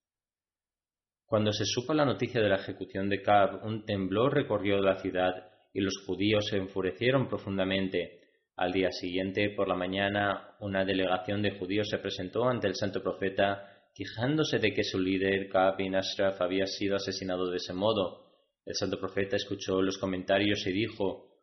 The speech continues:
"¿Conocéis también los crímenes que ha cometido Ka'b?".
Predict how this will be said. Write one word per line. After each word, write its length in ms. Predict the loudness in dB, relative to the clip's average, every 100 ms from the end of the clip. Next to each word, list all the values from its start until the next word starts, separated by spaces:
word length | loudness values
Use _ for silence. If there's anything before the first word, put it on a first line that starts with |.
| _
"¿Conocéis 600 | -2 -2 0 2 2 2
también 420 | 0 2 2 2
los 160 | 2 -2
crímenes 560 | -2 0 2 0 0 2
que 100 | 2
ha 100 | 2
cometido 480 | -2 -2 -2 -2
Ka'b?". 420 | 2 2 2 -2